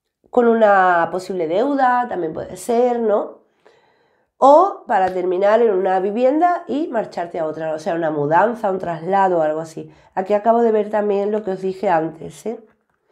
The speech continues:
Em, una figura de un hombre fallecido,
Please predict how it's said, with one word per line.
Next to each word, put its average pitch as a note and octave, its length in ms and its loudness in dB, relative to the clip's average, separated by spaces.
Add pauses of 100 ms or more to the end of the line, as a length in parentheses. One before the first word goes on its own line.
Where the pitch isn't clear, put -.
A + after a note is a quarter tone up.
(1080)
Em, F3+ 840 2
una G#3 640 2
figura A3 460 0
de A#3+ 80 0
un F#3 100 -2
hombre G#3 380 -2
fallecido, A3+ 800 -8